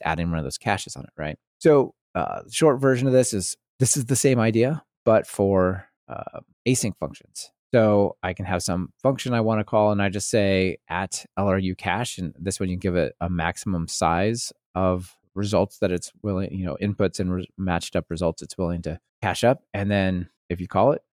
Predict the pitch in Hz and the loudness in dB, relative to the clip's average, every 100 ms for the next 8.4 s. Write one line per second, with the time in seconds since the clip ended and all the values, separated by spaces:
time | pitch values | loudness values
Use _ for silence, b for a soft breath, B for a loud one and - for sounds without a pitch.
0 | - 98 90 - 104 98 110 123 123 - | -10 -6 -4 -2 2 2 0 -2 -4 -6
1 | 92 87 92 85 85 - 87 85 82 _ | -6 -4 -4 -4 -6 -2 0 -2 -4 _
2 | - 95 90 - 82 82 - 52 50 _ | -10 -8 -6 -6 -4 -4 -4 -6 -6 _
3 | - 104 92 90 98 104 - 107 104 90 | -2 0 2 2 2 0 -4 -2 4 4
4 | 98 - 92 87 _ _ 92 85 55 50 | 2 0 -2 -2 _ _ -8 -4 -4 -4
5 | - - _ 92 73 92 87 87 - 87 | -8 -16 _ -8 -4 0 0 0 -2 -4
6 | 90 95 - 107 107 113 110 - 101 110 | -4 -4 0 2 2 -2 -2 -6 -2 2
7 | 123 120 139 113 104 - 107 107 107 101 | 4 6 6 4 4 -2 2 2 0 -2
8 | 90 104 120 - | 2 0 0 -8